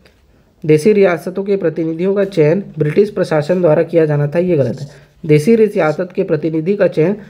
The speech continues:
उसी देशी रियासत के जो राजा होते थे, वो राजा अपने प्रतिनिधियों का चयन राजा करते थे, ना कि ब्रिटिश शासन करती थी, तो ये ऑप्शन गलत हो गया। सत्य कथन का चुनाव करना है, एक और दो सही है, तो इसका ऑप्शन ए सही होता है।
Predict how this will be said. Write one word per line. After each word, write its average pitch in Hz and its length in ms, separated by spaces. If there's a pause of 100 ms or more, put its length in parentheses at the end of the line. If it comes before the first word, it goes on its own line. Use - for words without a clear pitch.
(160)
उसी 170 260
देशी 185 340
रियासत 180 420
के 180 80
जो 175 100
राजा 151 280
होते 156 260
थे, 196 200 (260)
वो 185 100
राजा 180 380
अपने 196 220
प्रतिनिधियों 165 640
का 185 120
चयन 160 300 (340)
राजा 147 260
करते 143 360
थे, - 80 (180)
ना 220 180
कि 196 220
ब्रिटिश 147 340
शासन 160 320
करती 143 280
थी, 180 160 (540)
तो 165 60
ये 147 60
ऑप्शन 143 280
गलत 151 280
हो 170 60
गया। 185 180 (260)
सत्य 185 280
कथन 180 240
का 185 80
चुनाव 160 280
करना 165 200
है, 175 60
एक 156 220
और 156 80
दो 147 140
सही 156 220
है, 180 80
तो - 380
इसका 147 220
ऑप्शन 160 320
ए 151 260
सही 131 220
होता 127 220
है। - 100